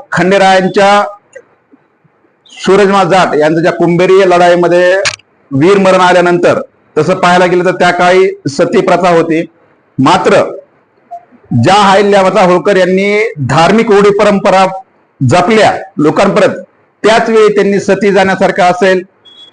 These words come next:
बालविवाह असेल किंवा या रूढी परंपरा ज्या आहेत त्या नाकारल्या, ज्या गोष्टी चुकीच्या आहेत,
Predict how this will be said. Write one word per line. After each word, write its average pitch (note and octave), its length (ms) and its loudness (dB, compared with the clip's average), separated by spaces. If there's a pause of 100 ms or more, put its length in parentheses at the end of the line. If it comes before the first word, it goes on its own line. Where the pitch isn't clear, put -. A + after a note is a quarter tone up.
(180)
बालविवाह F3+ 800 2
असेल D#3+ 440 -2 (540)
किंवा E3 160 2
या F#3 320 2
रूढी G3 220 2
परंपरा G3+ 420 0
ज्या E3+ 140 0
आहेत F3 100 -2
त्या F#3+ 80 0
नाकारल्या, E3+ 540 0
ज्या E3 240 0
गोष्टी G3+ 260 0
चुकीच्या A3 440 -2
आहेत, - 100 0